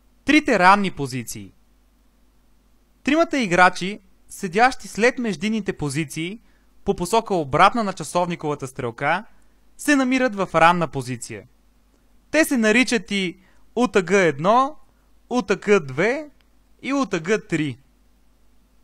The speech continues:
Двете позиции на блиндовете. Двамата играчи, платили малкия и големия залог, се наричат блиндове. Играчът вляво от дилъра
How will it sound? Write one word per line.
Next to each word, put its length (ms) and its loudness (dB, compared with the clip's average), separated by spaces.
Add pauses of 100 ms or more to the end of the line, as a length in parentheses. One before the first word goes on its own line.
(2750)
Двете 320 2
позиции 460 0
на 100 -2
блиндовете. 720 -4 (1400)
Двамата 400 2
играчи, 640 -2 (280)
платили 360 -4
малкия 720 0 (240)
и 80 -6
големия 500 -4
залог, 460 -6 (380)
се 200 -4
наричат 440 -4
блиндове. 560 -6 (1040)
Играчът 460 -2
вляво 540 -2
от 140 -6
дилъра 520 -4